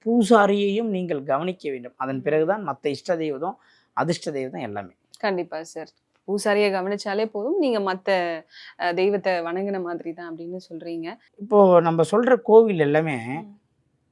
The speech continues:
Speaker 1: நான் போகாத கோயிலை பத்தி எந்த ஒரு வீடியோலையும் பேசியிருக்க மாட்டேன்.
Speaker 2: கண்டிப்பா சார்.
Speaker 1: நான் ஒரு கோயிலுக்கு போயிட்டு வந்து அந்த கோயில்ல எந்த அளவுக்கு ரிசல்ட் கிடைக்கணும்னு நான் என்னோட கிளையண்ட் அனுப்பிச்சிருப்பேன்.
Speaker 2: ம்.
Speaker 1: அதுக்கப்புறம் அங்கிருந்து ரிசல்ட்டுக்கு எனக்கு தகவல் சொல்லியிருப்பாங்க.
Speaker 2: ம்.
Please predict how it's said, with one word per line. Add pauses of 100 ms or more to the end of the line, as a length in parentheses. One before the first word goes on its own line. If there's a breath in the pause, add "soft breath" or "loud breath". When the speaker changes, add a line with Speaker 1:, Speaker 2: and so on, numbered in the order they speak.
(280)
Speaker 1:
நான்
போகாத
கோயிலை
பத்தி
எந்த
ஒரு
வீடியோலையும்
பேசியிருக்க
மாட்டேன். (340)
Speaker 2:
கண்டிப்பா
சார்.
Speaker 1:
நான்
ஒரு
கோயிலுக்கு
போயிட்டு
வந்து
அந்த
கோயில்ல
எந்த
அளவுக்கு
ரிசல்ட்
கிடைக்கணும்னு
நான்
என்னோட
கிளையண்ட்
அனுப்பிச்சிருப்பேன். (120)
Speaker 2:
ம். (500 soft breath)
Speaker 1:
அதுக்கப்புறம்
அங்கிருந்து
ரிசல்ட்டுக்கு
எனக்கு (220)
தகவல்
சொல்லியிருப்பாங்க.
Speaker 2:
ம்.